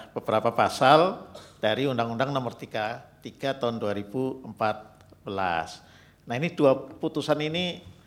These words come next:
saya kira Anda harus baca, ya. Cari putusannya nggak susah,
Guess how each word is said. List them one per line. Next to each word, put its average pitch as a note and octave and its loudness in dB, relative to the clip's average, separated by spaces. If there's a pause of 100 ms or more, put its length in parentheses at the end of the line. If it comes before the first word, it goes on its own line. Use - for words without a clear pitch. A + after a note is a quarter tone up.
(200)
saya - -6
kira D3 6
Anda C#3+ 8
harus A#2+ 0 (400)
baca, G2+ 2 (420)
ya. F#2 -10 (640)
Cari C#3 -2
putusannya D#3 -4
nggak C3+ -4
susah, B2+ -8